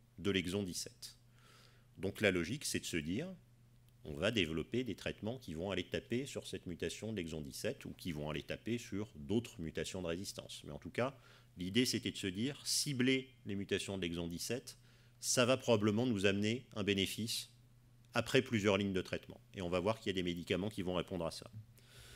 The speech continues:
Avant d'avoir ces médicaments qui tapaient sur l'exon dix-sept, on a essayé le pazopanib, qui est déjà enregistré dans les sarcomes.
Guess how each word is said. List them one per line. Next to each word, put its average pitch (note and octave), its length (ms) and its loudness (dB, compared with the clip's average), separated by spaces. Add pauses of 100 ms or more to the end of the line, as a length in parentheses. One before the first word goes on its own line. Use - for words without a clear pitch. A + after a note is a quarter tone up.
(460)
Avant A#2 300 6
d'avoir G#2+ 260 8
ces G2 140 2
médicaments F#2 420 4
qui F2 140 -8
tapaient F#2 240 2
sur F2 160 2
l'exon E2+ 240 2
dix-sept, F2 400 0
on E2 100 -2
a D#2+ 60 0
essayé E2+ 200 0
le E2+ 80 -6
pazopanib, G2+ 640 0
qui - 120 -6
est - 20 -4
déjà D#2+ 200 -2
enregistré F2 420 -2
dans E2+ 100 0
les D#2 80 0
sarcomes. C3 540 -2